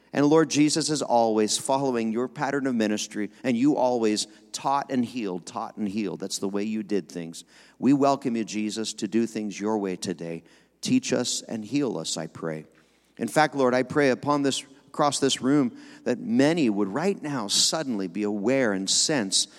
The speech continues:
the healing virtue of Jesus flowing and touching people's lives, lives and hearts and bodies. We thank you, God, for marking this beginning of this Forgotten God series, Lord, with tremendous outbreaks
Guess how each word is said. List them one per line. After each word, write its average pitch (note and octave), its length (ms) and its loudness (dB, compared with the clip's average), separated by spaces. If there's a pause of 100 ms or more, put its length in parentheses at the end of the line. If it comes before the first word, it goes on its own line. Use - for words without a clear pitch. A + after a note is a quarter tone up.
(300)
the A2+ 100 2
healing D#3 520 2
virtue A2+ 540 -2
of E2+ 140 -8
Jesus G#2 640 -2 (180)
flowing G2+ 540 2
and F2+ 100 -6
touching G2 380 -6
people's G2 440 -6
lives, F#2+ 360 -6
lives F#2+ 360 -4
and E2+ 100 -6
hearts G2 360 -2
and F2 140 -6
bodies. F#2+ 480 -6 (340)
We A#2 120 2
thank C3 280 2
you, A#2 80 2
God, F#2+ 300 -2
for G2 140 -2
marking G#2+ 500 0 (320)
this A2 260 2 (380)
beginning A#2 580 2
of G2 340 -6
this G#2+ 120 -4
Forgotten A2 500 -6
God G#2 240 -4
series, F#2+ 380 -2
Lord, F2+ 160 -4
with F#2+ 140 -8
tremendous B2+ 840 0
outbreaks G#2+ 640 -4